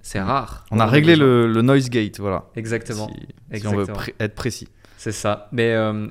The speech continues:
Speaker 1: justement, aujourd'hui, je, je suis super content de faire cet épisode. On se connaît depuis maintenant à peu près une année et demie. Euh, je t'ai vu à l'œuvre dans différents projets, euh, entrepreneuriaux également. Euh, t'as eu un parcours dans la musique, dans le design. T'es un grand créatif. T'as beaucoup de,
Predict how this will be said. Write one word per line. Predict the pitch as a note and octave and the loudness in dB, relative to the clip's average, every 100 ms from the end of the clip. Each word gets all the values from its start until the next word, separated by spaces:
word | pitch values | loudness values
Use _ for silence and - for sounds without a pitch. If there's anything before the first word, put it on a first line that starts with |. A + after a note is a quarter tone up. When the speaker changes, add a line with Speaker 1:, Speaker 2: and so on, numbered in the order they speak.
| - | -10
Speaker 1:
justement, | A2+ C3 D#3 C3+ G#2+ - | -10 -2 -2 0 -4 -6
aujourd'hui, | C3 C#3+ D3 C#3+ F3 F#3 E3+ - | -2 0 0 0 -4 -4 -6 -10
je, | G#2+ A2+ A2+ | -6 -4 -2
je | G#2+ | -4
suis | G#2+ - | -10 -14
super | - D#3+ D#3 | -8 -6 -6
content | C#3+ C3+ | -6 -8
de | C3 | -10
faire | A#2+ | -10
cet | - A#2+ | -10 -12
épisode. | A2 A#2+ D3 | -10 -8 -8
On | A2 | -10
se | |
connaît | - G#2+ | -10 -10
depuis | G#2 - | -10 -10
maintenant | G#2+ G#2 | -10 -10
à | G#2 | -14
peu | G2+ | -14
près | - A2 | -8 -8
une | A2 | -6
année | A2+ A2 | -6 -6
et | |
demie. | A2 C3 D3+ D#3 - - - - - | -6 -6 -6 -8 -18 -20 -20 -20 -4
Euh, | A2+ A2+ G#2+ G#2+ G#2+ G#2 G#2+ G#2 G#2 G#2 | 0 2 0 0 -2 -2 -4 -4 -6 -8
je | - | -6
t'ai | - | -2
vu | A#2+ C3+ | 0 2
à | C3 | 2
l'œuvre | B2+ C3+ B2 G#2 G2+ - A2 | 4 0 0 -4 -6 -6 -8
dans | A2 | -6
différents | A2 A2+ B2 B2 | -6 -6 -6 -6
projets, | B2+ A#2+ A#2+ | -8 -8 -4
euh, | A#2+ A2 A2 | -4 -4 -6
entrepreneuriaux | A#2 - A2+ B2+ A2+ G#2+ B2 D3 D3+ D3+ | -8 -8 -10 -8 -6 -4 -2 0 0 -4
également. | A2 A2 A2 B2+ C#3+ D3 - - - | -6 -6 -4 -6 -6 -10 -18 -20 -6
Euh, | G#2+ G#2 G2+ | -2 0 -2
t'as | G2+ | -4
eu | A2 | -8
un | G#2+ | -8
parcours | G#2 G#2 A2+ | -10 -10 -8
dans | G#2+ | -6
la | G#2 | -6
musique, | A#2 A#2+ D3+ E3 - - | -6 -6 -8 -10 -16 -8
dans | A2 | -6
le | G#2 | -6
design. | A2 C3+ C#3 C#3+ D3+ D3 - | -8 -8 -6 -6 -6 -10 -12
T'es | |
un | G#2+ G#2 | -10 -8
grand | A2+ C#3+ | -8 -8
créatif. | - B2+ - D#3 D#3+ - | -8 -12 -8 -10 -10 -14
T'as | - | -8
beaucoup | A2+ A#2 D3 | -6 -6 -4
de, | B2+ A2 G2+ | -2 -2 -4